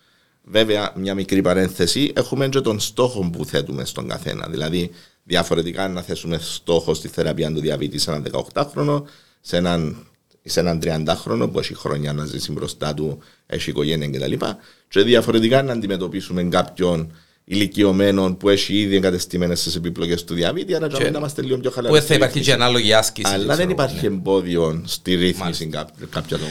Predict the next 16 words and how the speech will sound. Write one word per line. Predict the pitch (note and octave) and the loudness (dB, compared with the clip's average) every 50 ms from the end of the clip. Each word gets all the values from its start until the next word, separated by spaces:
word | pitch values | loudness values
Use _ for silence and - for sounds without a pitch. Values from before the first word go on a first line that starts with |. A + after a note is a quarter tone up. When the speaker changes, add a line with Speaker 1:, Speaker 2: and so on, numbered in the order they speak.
| D2+ D2 | -8 -10
Speaker 1:
που | - | -10
έχει | - - - | -12 -8 -4
διαβήτη. | - - D#3 | -2 2 4
Speaker 2:
Συναντούμε, | C#3+ C3 A2+ G2+ F#2+ C3 C#3+ C#3+ D3+ D3+ D3 C#3+ C#3+ - - | 4 4 2 2 2 2 4 4 4 2 2 0 -4 -8 -12
ε, | - D#2+ F2 G2+ G2 F#2 F2+ F2 E2+ D#2+ D#2 D#2 E2 - - - _ - F#2 | -10 -6 -4 -2 -2 -2 -2 -2 -4 -4 -6 -6 -8 -12 -16 -20 _ -20 -12
διαβήτη, | - G2+ F#2+ F2 F2 A#2 B2+ C3 D3+ | -6 -4 -2 -2 -2 -4 -4 -4 -4
να, | C#3+ A#2+ G2+ G#2 - - - _ - _ _ _ _ _ _ _ _ _ _ _ | -4 -4 -6 -6 -10 -14 -20 _ -20 _ _ _ _ _ _ _ _ _ _ _
από | _ F#2 E2+ - G#2+ | _ -16 -6 -6 -6
ό,τι | G2+ A2 | -6 -2
κατάλαβα | F#2 F#2 D#2+ F#2+ F#2 F2+ E2+ E2 | -4 -2 -2 0 0 0 -2 -4
και | D#2+ - | -4 -6
από | D#2 - | -8 -8
ό,τι | D2 D2+ | -10 -10
θκεύασα, | - - G#2 A2+ B2+ B2 D#3+ | -12 -10 -8 -8 -8 -8 -10
και | D#3 - - D#3 | -10 -8 -8 -6
σε | D3 - - C#3+ C3+ C3+ | -6 -4 -4 -4 -6 -6